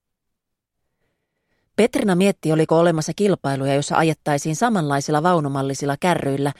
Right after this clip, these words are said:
jotka hänellä itsellään oli. Hän selasi läpi monia verkkosivuja, kunnes lopulta löysi sivun, jossa oli kuvia ja tekstiä. Kuvissa Pekkoa muistuttavat pikkuponit vetivät perässään vanhantyylisiä kaksipyöräisiä kärryjä.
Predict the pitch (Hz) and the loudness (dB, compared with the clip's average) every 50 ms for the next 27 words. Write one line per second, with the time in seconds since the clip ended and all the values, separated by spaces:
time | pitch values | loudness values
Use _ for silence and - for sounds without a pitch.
0 | - _ - 175 170 - - 160 156 165 160 160 170 - 233 190 - - 147 139 | -14 _ -2 -2 -2 0 0 0 0 0 2 2 0 0 0 -2 -4 -2 -2 -2
1 | 139 131 127 127 127 - 135 135 135 135 - _ _ _ _ _ _ _ _ _ | -2 -2 -4 -6 -6 -8 -6 -6 -6 -8 -10 _ _ _ _ _ _ _ _ _
2 | _ _ _ - 151 143 139 156 151 160 165 151 160 156 160 151 - 151 151 170 | _ _ _ -4 -2 0 2 4 4 4 4 2 2 2 2 2 2 2 0 2
3 | 180 185 170 156 147 156 170 175 - - - 143 - 147 131 143 143 143 143 - | 2 2 2 2 2 2 2 0 0 -2 -6 -6 -4 -4 -4 -2 -2 -2 -2 -2
4 | 151 151 151 147 165 175 202 - 196 165 160 151 151 160 151 151 - 156 - 208 | -2 -4 -4 -2 0 -2 -2 0 -2 -2 -2 0 2 2 2 0 0 -4 -4 -4
5 | 208 170 147 143 139 - _ _ _ - 170 160 - - 165 156 151 - 233 254 | -4 -2 -4 -4 -6 -8 _ _ _ -4 -4 -2 -2 -2 -2 -2 -2 -2 -4 -2
6 | 240 226 202 185 180 165 - 147 - - - - - - 143 135 131 - _ _ | 0 2 2 2 2 0 0 -4 -6 -6 -8 -14 -10 -8 -6 -6 -6 -8 _ _
7 | _ _ _ _ _ _ _ _ _ _ _ _ _ _ - - 180 214 269 - | _ _ _ _ _ _ _ _ _ _ _ _ _ _ -4 0 2 2 2 2
8 | - 180 - - 185 180 _ - 160 147 143 143 143 143 - 156 - - 143 147 | 0 0 0 0 0 0 _ 0 0 0 0 0 -2 -2 -4 -4 -6 -2 -2 -2
9 | 151 - - 185 - - 156 - 147 139 139 135 - 156 151 - 151 135 143 - | 0 0 -2 -4 -4 -4 -6 -4 -2 -2 -2 -2 -2 -2 -2 0 0 -2 -2 -2
10 | - 165 156 151 147 - - 156 147 151 170 180 175 165 156 143 - 147 139 135 | -2 0 0 0 0 -2 -4 -4 -2 0 0 0 2 0 -2 -4 -4 -4 -2 -2
11 | 143 - 151 147 - 170 165 - - 151 - 147 151 147 156 156 147 - 175 175 | -2 -2 -2 -2 0 -2 -2 -2 -6 -8 -4 -4 -2 -2 -2 -2 -2 -2 -2 -2
12 | - - 135 131 - - 123 131 135 139 | -2 -2 -4 -4 -4 -6 -6 -6 -6 -6